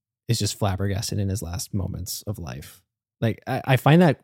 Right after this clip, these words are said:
I find that moment quite chilling. Like, I understand why Katniss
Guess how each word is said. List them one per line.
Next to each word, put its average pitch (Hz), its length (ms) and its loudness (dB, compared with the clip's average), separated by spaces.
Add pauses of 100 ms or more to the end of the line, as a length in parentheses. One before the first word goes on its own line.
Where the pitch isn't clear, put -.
I 123 120 2
find 147 320 4
that 147 120 4
moment 120 280 4
quite - 260 0
chilling. 110 480 2
Like, 104 240 2 (1120)
I 131 100 8
understand 131 500 6
why 107 140 4
Katniss - 640 -6